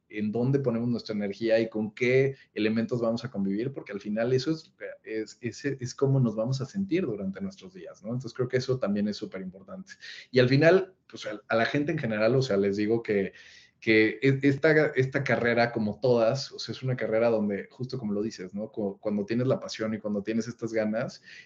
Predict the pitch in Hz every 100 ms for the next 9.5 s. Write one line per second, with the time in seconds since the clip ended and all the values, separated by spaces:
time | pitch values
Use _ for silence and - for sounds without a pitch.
0 | _ - 95 92 - _ - 143 135 127
1 | 123 127 98 113 101 - - - _ _
2 | - 117 123 120 131 110 - 113 - _
3 | 107 107 98 107 110 131 131 131 117 107
4 | 104 98 95 110 120 107 127 127 - -
5 | - - 123 135 135 120 113 113 - 98
6 | 101 98 98 98 95 95 98 107 107 101
7 | 98 104 98 98 98 98 104 117 117 131
8 | 120 123 120 113 98 98 - 107 104 104
9 | 98 113 110 110 110